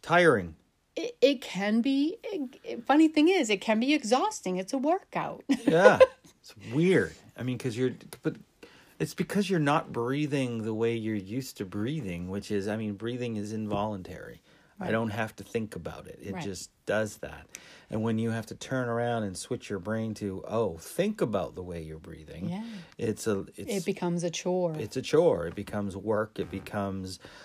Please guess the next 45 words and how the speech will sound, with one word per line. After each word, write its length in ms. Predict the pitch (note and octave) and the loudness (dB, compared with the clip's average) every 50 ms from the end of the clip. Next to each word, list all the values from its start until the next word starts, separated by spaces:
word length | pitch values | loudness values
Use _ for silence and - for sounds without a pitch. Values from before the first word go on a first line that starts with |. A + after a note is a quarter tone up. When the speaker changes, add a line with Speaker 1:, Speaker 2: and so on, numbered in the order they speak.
| - - | -16 -4
Speaker 1:
"Okay, 340 | - - A#2+ A#2+ - G#2 G2 G2 | 2 2 2 2 4 2 2 2
this 220 | F#2 G2+ - - | 0 -4 -6 -6
is 80 | G#2+ F2 | -8 -6
how 220 | F2 G#2 G2+ F#2+ | -4 -4 -4 -2
I 80 | F#2+ F2+ | -4 -4
have 180 | F#2+ F#2+ F2+ | -6 -8 -10
to 80 | - - | -12 -12
breathe 260 | - F2+ F#2+ F#2 F2 | -12 -10 -10 -6 -2
in. 240 | A#2+ C3 C3 C3 B2 | 0 0 0 0 -2
This 200 | A2+ G#2 - - | -4 -6 -8 -12
is 80 | F2 | -10
how 220 | F2 G2 F2+ E2+ F2 | -8 -8 -6 -6 -6
I 60 | F2 | -8
have 220 | E2 E2+ F2 E2+ | -8 -10 -12 -14
to 80 | - - | -16 -20
breathe 260 | - - E2+ E2+ D#2+ | -18 -16 -14 -6 -2
out." 240 | G2+ A2+ A2+ - - - - - _ | 0 0 0 0 -2 -6 -14 -20 _
This 180 | - D3 D#3 - | -6 -4 -4 -2
isn't 280 | G3 F3 D3 B2+ G2+ F#2 | -4 -2 -2 -2 -2 -2
a 40 | |
bad 460 | E2+ - _ - F#2+ G#2+ C#3+ F#3+ E3 - | -6 -4 _ 0 2 4 4 4 4 0
thing. 420 | - - E2+ D2+ D2+ E2 G2+ G#2+ - - - - - - | -4 -8 -8 -8 -8 -8 -8 -10 -10 -16 -20 -20 -10 -8
It's 200 | G2+ G2+ - - | -8 -6 -6 -6
just 420 | - - G#2+ G2+ - - - - - | -4 -4 -4 -4 -4 -8 -14 -14 -8
you're 180 | G#2 G2+ G2+ | -6 -4 -4
training 520 | F#2+ - - - G#2+ G#2 G#2 G#2 G#2 G2+ G2+ | -4 -6 -8 -6 -6 -4 -4 -4 -4 -4 -4
your 140 | G2 G2 F#2 | -6 -6 -4
body. 520 | F#2+ G2+ A#2 C3 G2+ D#2+ D#2+ - - F2 - _ _ _ _ _ _ _ _ _ _ _ | -2 -2 -2 -2 -4 -8 -10 -14 -16 -20 -20 _ _ _ _ _ _ _ _ _ _ _
It's 140 | - G#2+ G#2+ | -8 -6 -4
the 60 | F3 D#3+ | -4 -4
Speaker 2:
Right. 60 | A2 | -4
Speaker 1:
same 300 | - - A2+ A2 A2 G#2+ | -2 0 0 0 0 0
idea 500 | A2 G#2+ G#2 F#2+ A2 A2 A2 G#2+ G#2 G2+ | 0 -2 -2 -2 0 0 2 2 2 0
as, 220 | F#2 F2 F#2 F2+ F#2+ - | -2 -2 -4 -6 -8 -6
"Okay, 420 | G2 G#2 B2 B2+ - G#2+ F2 F2 F2+ | -2 -2 -2 -2 -4 -6 -8 -8 -8
I 100 | G2 G#2 | -10 -8
wanna 280 | G#2 G#2+ G#2 G#2 G2+ | -8 -8 -8 -10 -10
learn 280 | F#2+ G#2 G#2 G#2 G2+ F#2+ | -10 -10 -10 -10 -10 -12
to, 240 | - F#2+ F#2 F#2 F2+ F#2 _ - - - - - - - - - - - | -12 -12 -12 -12 -14 -18 _ -20 -20 -20 -20 -20 -20 -20 -20 -20 -16 -10
I 100 | - G#3 | -10 -8
don't 140 | A3 A3+ G3 | -8 -8 -10
know, 220 | F#3 E2+ E2 F2 F2+ F#2 | -10 -12 -12 -14 -18 -18
jog. 480 | - - G2 G#2+ A2+ G2+ D#2+ C#2 C#2+ D2 | -10 -6 -4 -2 -2 -2 -4 -8 -10 -12
I 60 | E2+ | -10
wanna 380 | F#2+ G#2 G#2 G#2 G2+ G2 F#2 | -8 -8 -8 -8 -8 -10 -10